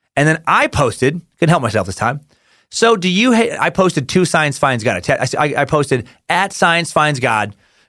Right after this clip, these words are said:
do you hate all religious people, since basically every religion teaches its followers that they are the only ones who know the real truth? Or are you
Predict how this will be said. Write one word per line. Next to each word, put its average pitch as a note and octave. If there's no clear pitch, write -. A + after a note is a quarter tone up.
do C3+
you C#3
hate F#3
all E3
religious D3+
people, G#3+
since C#3+
basically D#3
every D3
religion C3+
teaches D3
its B2
followers C#3
that B2
they C3+
are C3
the A#2
only C3
ones C3
who -
know B2+
the A#2
real A#2
truth? F3
Or C#3+
are B2
you E3